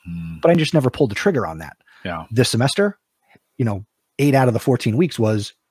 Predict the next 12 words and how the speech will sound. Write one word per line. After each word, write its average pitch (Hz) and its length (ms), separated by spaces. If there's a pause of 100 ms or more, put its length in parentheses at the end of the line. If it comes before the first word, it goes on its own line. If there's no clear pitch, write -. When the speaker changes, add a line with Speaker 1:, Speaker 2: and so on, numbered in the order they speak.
Speaker 2:
remote, 117 400 (120)
at 120 140
a - 20
distance. 110 580 (1120)
Come 131 140
to 135 80
YouTube, 135 320
kids. 139 420
<laughs> - 40 (560)
Speaker 1:
Yeah. 110 260 (260)
Yeah. 113 140 (400)
It's - 280